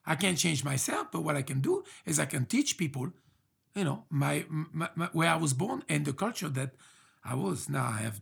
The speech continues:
differently 'cause I'm American. So very important to understand that. The next responsibility is to advocate for greater international cooperation with other nations. Okay, that sounds a little bit like big, big,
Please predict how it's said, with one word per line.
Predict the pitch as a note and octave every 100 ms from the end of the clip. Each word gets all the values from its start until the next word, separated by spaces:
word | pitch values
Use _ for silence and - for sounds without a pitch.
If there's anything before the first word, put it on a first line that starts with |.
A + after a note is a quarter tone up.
| -
differently | D#3 A#3+ G#3+ G2
'cause | G2+ B2
I'm | B2 A#2
American. | A#2 A#2+ - A2 G2+
So | - C3+ - _ _ _ _ -
very | F#3 D#4
important | C#4 F#3+ G3+ - D3+
to | D#3+
understand | D3+ C3+ - D#3+ A#2+
that. | - _ _ _ _ _ _ _ - - - -
The | G3+
next | C4+ D4
responsibility | D4+ - C4 G#3+ G#3+ G#3 G3+ B3 C4+
is | A3+
to | - F3
advocate | F#3+ F3 F#3+ G3 F#3+
for | - D3+
greater | C3 F3 F#3+ F3+
international | F3+ D#3 E3+ E3 C#3+ E3 D3 C#3 - - _
cooperation | D#3+ C#3+ D#3 E3 A#3+ - C3+ C#3 - - - - _
with | F3+ E3+
other | E3+ D#3
nations. | D3 C3 C#3+ C3
Okay, | G#3+ G3 F#3+ C#3 -
that | F3+ F#3+
sounds | - A3+ G#3
a | F3+
little | F3+ F#3
bit | F3 E3+
like | - C3+ A2
big, | D3+ E3+ B2+
big, | D3 C3+